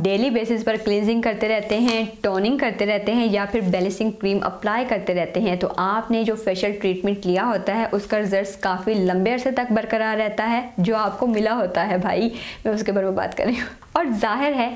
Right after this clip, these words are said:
कि इस तरह की एक्टिविटीज बरकरार रखने से आपके अंदर अपने skin की care करने का शौक भी पैदा होता है और life भी मज़ेदार हो जाती है। So भाई, इस फेशियल को दो बार try करने के बाद मेरी personal राय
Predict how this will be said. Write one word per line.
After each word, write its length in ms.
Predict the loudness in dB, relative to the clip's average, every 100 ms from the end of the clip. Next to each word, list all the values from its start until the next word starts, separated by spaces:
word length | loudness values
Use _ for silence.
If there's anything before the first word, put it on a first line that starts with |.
| -4 -4
कि 60 |
इस 260 | -2 -2 0
तरह 160 | 0 0
की 140 | -2
एक्टिविटीज 540 | -4 -4 -2 0 0
बरकरार 440 | 0 0 0 0 0
रखने 260 | 0 -2
से 120 | -2 -2
आपके 440 | 0 0 0 -2
अंदर 420 | 0 2 2 0 -4
अपने 340 | -6 0 0
skin 320 | 0 0 0 0
की 160 | 0
care 220 | 0 -2
करने 260 | 0 0 0
का 160 | 0 -2
शौक 360 | 0 0 2
भी 80 | 0
पैदा 320 | 0 0 0
होता 260 | 0 0 0
है 180 | 0 -2 0
और 140 | 2
life 320 | 2 2 2
भी 160 | 0 0
मज़ेदार 560 | 0 -2 -2 -2 -2 -2
हो 140 | -2
जाती 360 | -2 -2 -2 -4
है। 200 | -2 -4 -14 -20 -16 -10
So 240 | -4 0 0
भाई, 160 | 0 0
इस 220 | 0 -2
फेशियल 240 | 0 0 0
को 100 | 0
दो 240 | 2 0 2
बार 160 | 0
try 220 | 0 -2
करने 240 | 0 0 2
के 80 | 2
बाद 220 | 0 0
मेरी 200 | 0 0 -2
personal 440 | -4 -2 0 2 4
राय 220 | 2